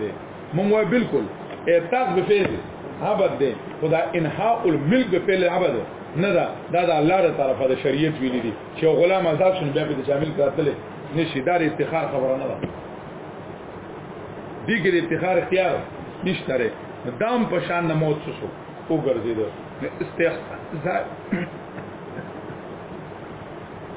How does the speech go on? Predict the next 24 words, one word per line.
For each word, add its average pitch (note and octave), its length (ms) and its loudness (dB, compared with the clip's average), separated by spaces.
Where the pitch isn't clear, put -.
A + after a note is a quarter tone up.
ظاهري F3 420 4
قیاس G#3+ 420 4
وګرځو G#3 460 6
د - 100 4
چا G3+ 120 2
په F#3 100 0
شان؟ G3 200 2
د D#3+ 40 -2
قتل E3 400 2
په A2 200 -4
شان. G#2+ 140 -6
او D3+ 80 2
استحسان F3+ 640 2
وګرځو F#3+ 440 4
د - 20 6
موت F3+ 240 4
په A2+ 80 -2
شان. - 220 -8
فرق - 220 2
پرې G#3+ 200 2
پوه A#3+ 100 0
نه C3+ 80 -2
شو. D3+ 160 -8
یرجع. C3 400 2